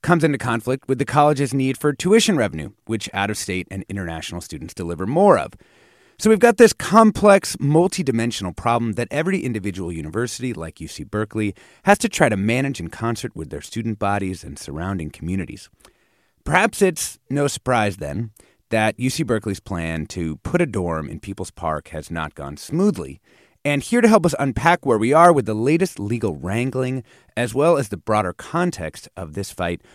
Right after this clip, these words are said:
we're joined by a great panel. We've got Sue Gin Jez, C E O of California Competes, a nonpartisan policy and research org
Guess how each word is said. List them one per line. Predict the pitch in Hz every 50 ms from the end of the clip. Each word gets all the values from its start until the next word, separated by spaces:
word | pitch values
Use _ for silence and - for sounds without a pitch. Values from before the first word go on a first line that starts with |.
| - - _ -
we're | - 160 196 208
joined | 196 165 - 165 151 143 139 131 131 - - _
by | - 82
a | 85
great | - 92 95 95 73
panel. | - - 95 87 76 76 80
We've | 87 104 107
got | - 101 98 - -
Sue | - - - 185 214 220
Gin | 175 - 196 175 170
Jez, | 147 - 185 170 170 175
C | 160 - - - 220 190 196 190
E | 175
O | 160 156
of | - - 107 -
California | - - 113 120 131 - - 113 107 101 92
Competes, | - - 95 - - - 160 180 185 - - - - - _ _ -
a | - 107
nonpartisan | 101 95 101 110 131 135 - 104 107 98 98 80 85 76 76
policy | - - - 110 117 117 - - 101 95 -
and | - 82 73
research | 82 95 92 - 98 90 -
org | 95 92 92 90 82